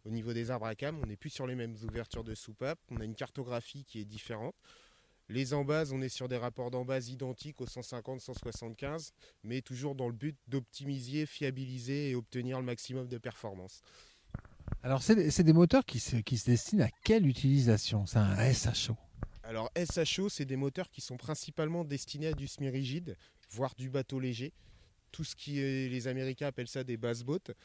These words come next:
Speaker 1: C'est plus un moteur tourné pour, euh, je sais pas, les pêcheurs, euh, les pêcheurs, euh, comment, euh, au leurre, tout simplement.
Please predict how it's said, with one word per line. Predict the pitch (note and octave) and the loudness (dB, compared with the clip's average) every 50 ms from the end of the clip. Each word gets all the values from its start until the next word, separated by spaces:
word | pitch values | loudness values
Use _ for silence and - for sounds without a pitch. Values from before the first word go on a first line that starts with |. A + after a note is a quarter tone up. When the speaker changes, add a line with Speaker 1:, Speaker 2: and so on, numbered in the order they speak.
| - - - - - - - _ _ _ _ - | -20 -20 -20 -20 -20 -20 -20 _ _ _ _ -14
Speaker 1:
C'est | - - - - - - - - C3 C3 C3+ C3 C3 C3 C3 C3 C3 C3 C3 C3 - - | -10 -8 -8 -6 -6 -6 -4 -2 0 2 2 2 2 2 2 2 2 2 0 -2 -4 -4
plus | - E3+ E3+ - - - - - - - | -4 -4 -4 -4 -4 -8 -8 -8 -4 -2
un | C#3 C3+ C3+ | -2 0 0
moteur | C3+ C#3+ C#3+ D3 D3 - E3+ E3 - | 0 0 2 0 2 2 0 -2 -2
tourné | - - - D3+ D3+ E3 E3 E3 | -4 -6 -4 -2 0 0 0 0
pour, | D#3 - C#3+ C3 B2+ | 0 -2 -2 0 2
euh, | C3 B2+ B2+ B2+ B2+ B2+ A#2+ | 2 2 2 2 0 -2 -2
je | - | -4
sais | - B2+ A2 | -6 -8 -6
pas, | B2+ B2+ | -4 -4
les | C3 B2+ A#2 | -2 -4 -4
pêcheurs, | - - B2+ - - - C#3+ C#3 C3+ B2 B2+ | -4 -4 -2 -2 0 0 2 2 2 2 2
euh, | B2 B2 B2 B2 A#2+ A#2+ A#2+ | 2 2 2 2 2 2 2
les | A#2+ A#2+ B2+ C3 | 0 0 -2 -2
pêcheurs, | - - C3+ B2 - - C#3 C3+ | -2 -2 -2 -2 -2 -2 0 0
euh, | C3 B2+ B2+ B2 B2 B2 A#2+ | 0 0 0 0 0 0 -2
comment, | A2+ - B2+ B2+ C3 B2+ C3 B2+ A#2+ | -2 -2 -2 -2 -2 -2 -2 -2 -2
euh, | A2+ A2 A2 A2 G#2+ | -2 -2 -2 -2 -2
au | G#2+ G#2+ A2 A2+ A#2 A#2 | -2 -4 -4 -2 -2 -2
leurre, | B2 D#3+ G3 E3+ - | 0 -2 -2 -4 -6
tout | - D3+ | -8 -8
simplement. | - - C3+ A#2 - B2 B2 C3+ D#3+ F#3 | -6 -4 -4 -4 -4 -4 -2 -2 -4 -4